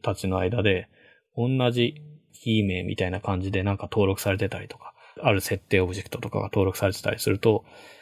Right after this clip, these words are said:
で、とあるところでなんか変更すると、全然関係ないところが変な動きをし始めたりするというような話になるんですよね。っていうのがまず問題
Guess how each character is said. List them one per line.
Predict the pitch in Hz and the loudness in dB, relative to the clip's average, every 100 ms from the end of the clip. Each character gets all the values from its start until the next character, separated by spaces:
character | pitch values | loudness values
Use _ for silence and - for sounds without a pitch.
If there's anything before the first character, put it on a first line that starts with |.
| - _ _ - | -20 _ _ 2
で、 | 151 139 | 2 2
と | - 180 | 0 0
あ | |
る | 165 | 0
と | 120 | 0
こ | 113 | 2
ろ | 98 | 2
で | 95 | 2
な | 104 | 0
ん | 110 | 0
か | |
変 | - 117 107 | 0 2 0
更 | - 104 104 | 2 0 2
す | 110 | 0
る | 98 | 0
と、 | - 95 - | 0 0 2
全 | 110 127 131 | 2 4 2
然 | 135 | 0
関 | 131 123 | 0 0
係 | 127 | 0
な | 123 | 2
い | 107 | 2
と | - | 0
こ | - | 0
ろ | 95 92 | 0 2
が | 92 - - - | 2 2 -4 -4
変 | - 107 | 2 4
な | 90 | 4
動 | 92 | 0
き | - 92 | 0 2
を | |
し | - - | 2 0
始 | 98 95 | 0 0
め | 90 | -2
た | - | -6
り | - _ _ - | -12 _ _ -6
す | 101 | -4
る | - | -4
と | - _ _ _ _ _ | -10 _ _ _ _ _
い | 117 | -2
う | 113 | 0
よ | 113 | 0
う | 90 | -2
な | - | -2
話 | 101 87 - | 0 2 0
に | - | -2
な | - | -4
る | |
ん | - | -6
で | |
す | - | 0
よ | 120 | 2
ね。 | 170 _ _ _ _ _ | 2 _ _ _ _ _
っ | _ | _
て | 175 | 0
い | |
う | |
の | 113 | 2
が | |
ま | 98 98 | 2 0
ず | 92 | 0
問 | 92 92 | 0 2
題 | 87 90 | 2 0